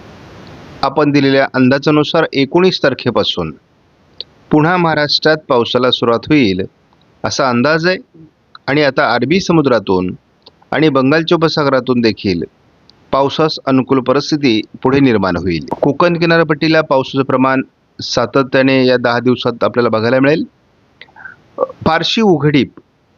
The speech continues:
धुळे, जळगाव आणि नंदुरबारच्या काही भागात राहणार नाही, त्या ठिकाणी पावसाळी वातावरण राहणार आहे. गोंदिया जिल्ह्यामध्ये देखील पावसाळी वातावरण राहणार आहे,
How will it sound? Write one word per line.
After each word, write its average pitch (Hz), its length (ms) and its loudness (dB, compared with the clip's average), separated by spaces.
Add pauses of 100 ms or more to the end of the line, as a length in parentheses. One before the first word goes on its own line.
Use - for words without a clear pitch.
(100)
धुळे, 143 460 2 (380)
जळगाव 127 480 2
आणि 143 160 2
नंदुरबारच्या 123 760 2 (800)
काही 135 140 2
भागात 113 340 0 (760)
राहणार 120 340 0
नाही, 147 160 0
त्या 143 160 -2
ठिकाणी 127 320 0
पावसाळी 120 380 0
वातावरण 120 260 0
राहणार 117 300 -2
आहे. 170 100 -2 (1200)
गोंदिया 147 540 2
जिल्ह्यामध्ये 160 640 2
देखील 143 400 0
पावसाळी 127 360 0
वातावरण 123 260 0
राहणार 117 280 -2
आहे, 123 100 0